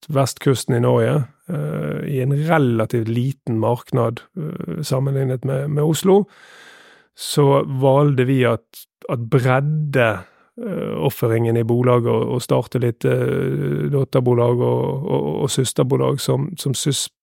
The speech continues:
pysslade med lite komplementära saker, framför att vi liksom försökte göra en grej i Oslo, Stockholm, Malmö,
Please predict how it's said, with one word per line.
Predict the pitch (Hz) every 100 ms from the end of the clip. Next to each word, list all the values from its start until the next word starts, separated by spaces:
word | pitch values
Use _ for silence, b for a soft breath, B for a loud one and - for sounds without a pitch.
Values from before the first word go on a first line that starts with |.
| -
pysslade | 139 - 151
med | 131 131
lite | 127 123 - 135 123 b b b b b b b _ 403 - 233
komplementära | 151 139 147 139 139 175 147 113 117
saker, | 113 131 135 175 185 175
framför | - 147 151 147 - 131
att | 127 131
vi | 123
liksom | 120 127
försökte | 127 - 123 -
göra | 120 127
en | 139 135 113 120 120
grej | 120 123 113 110 110
i | 113 110 110 110 117
Oslo, | 127 120 - 120 117
Stockholm, | - 127 - - 117 113
Malmö, | 110 113 120 117 117 113